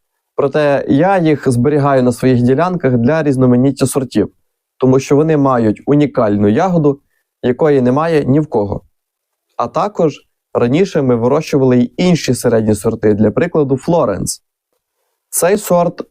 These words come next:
відрізнявся дуже великою врожайністю,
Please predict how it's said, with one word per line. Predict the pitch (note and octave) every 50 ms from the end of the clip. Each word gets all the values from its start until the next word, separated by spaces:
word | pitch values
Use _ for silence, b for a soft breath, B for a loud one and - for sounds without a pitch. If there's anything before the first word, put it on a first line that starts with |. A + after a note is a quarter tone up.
| _ - -
відрізнявся | B2+ C3 B2 C3 C#3+ C#3+ C#3 D3+ D3+ C#3 C3+ B2 A#2+ - B2 A#2+
дуже | A#2+ C3 F#3 G3 E3+ C3 B2+ B2
великою | A#2 A#2+ B2 B2 B2 A#2 - A#2 A2+ A2 G#2+
врожайністю, | A2 A2+ A2+ G#2+ A#2 C#3 E3+ F3+ F3+ E3+ E3 - - - D#3 C#3+ C#3